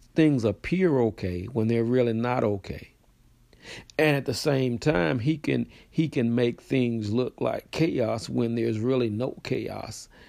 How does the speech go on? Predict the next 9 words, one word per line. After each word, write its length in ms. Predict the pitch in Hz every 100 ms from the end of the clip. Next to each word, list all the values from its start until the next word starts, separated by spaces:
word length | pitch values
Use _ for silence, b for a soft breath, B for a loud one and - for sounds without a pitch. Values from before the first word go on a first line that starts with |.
| B B -
because 480 | 131 131 131 127 -
his, 260 | 147 117
his 240 | - 131 117
desire 680 | 120 107 95 123 147 147 131
is 200 | 131 120
to 120 | 120
get 180 | 107 120
us 220 | 113 -
distracted 920 | - 107 - - 156 147 - 104 98